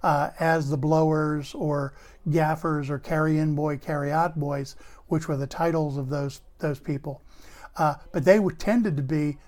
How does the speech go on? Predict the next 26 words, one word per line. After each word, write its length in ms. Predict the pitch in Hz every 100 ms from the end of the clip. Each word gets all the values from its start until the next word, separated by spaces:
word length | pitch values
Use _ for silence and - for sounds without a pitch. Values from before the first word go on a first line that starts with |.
| -
the 80 | 151
decorators. 680 | 165 175 160 135 135 - - - - -
So 160 | -
they 220 | 135 165
would 180 | 180 180
do 140 | 143 165
the 100 | 160
painting, 600 | - 185 170 - 139 135
and 100 | 139
they 80 |
would 160 | 147 147
do 160 | 147 143
all 260 | 170 185
of 100 | 185
those 200 | 175 180
kind 240 | - 170 160
of 80 |
decorations, 720 | 151 156 165 165 208 - 143 - - -
and 80 | -
they 60 | 156
were 140 | 143
highly 460 | 135 160 165 175 165
skilled. 500 | - - 196 131 - - - - - - -
They 140 | 156
had 280 | 147 160 156
children 380 | - 254 196